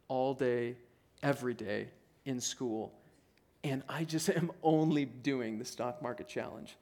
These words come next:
all day, every day. It was, like, for maybe just a month. But my mind was so completely consumed by that challenge. I was reading the Wall Street Journal.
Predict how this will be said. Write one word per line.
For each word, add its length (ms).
all 220
day, 180
every 200
day. 220
It 40
was, 160
like, 200
for 120
maybe 240
just 180
a 60
month. 460
But 180
my 300
mind 760
was 220
so 800
completely 1300
consumed 1000
by 240
that 320
challenge. 560
I 120
was 220
reading 640
the 120
Wall 300
Street 420
Journal. 500